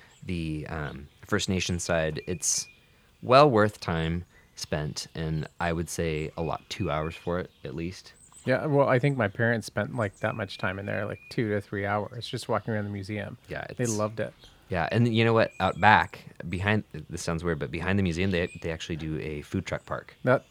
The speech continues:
Speaker 2: those restaurants, that's for another episode.
Speaker 1: Okay, we won't talk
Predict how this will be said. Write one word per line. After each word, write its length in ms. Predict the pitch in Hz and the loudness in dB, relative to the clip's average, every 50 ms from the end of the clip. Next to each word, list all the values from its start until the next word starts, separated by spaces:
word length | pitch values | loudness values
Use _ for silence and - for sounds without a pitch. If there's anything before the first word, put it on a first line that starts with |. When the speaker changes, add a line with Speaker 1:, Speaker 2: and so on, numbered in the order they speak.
| 254 226 | -6 0
Speaker 2:
those 280 | 156 131 120 110 - | 0 0 0 0 0
restaurants, 400 | 127 120 - - 131 123 110 - | -2 -2 -2 -2 -6 -6 -6 -4
that's 160 | - 123 110 | -6 -8 -8
for 160 | - - - 117 | -6 -8 -8 -6
another 260 | 113 113 117 117 - | -6 -6 -6 -8 -8
episode. 460 | - - - - - - - - - - - - - - - | -10 -10 -12 -14 -14 -14 -14 -16 -18 -20 -20 -20 -20 -12 -10
Speaker 1:
Okay, 240 | - - - 80 - - - - - | -8 -8 -8 -10 -12 -16 -20 -12 -8
we 100 | 80 80 | -6 -4
won't 180 | 78 78 - | -4 -6 -8
talk 140 | - - - | -10 -16 -16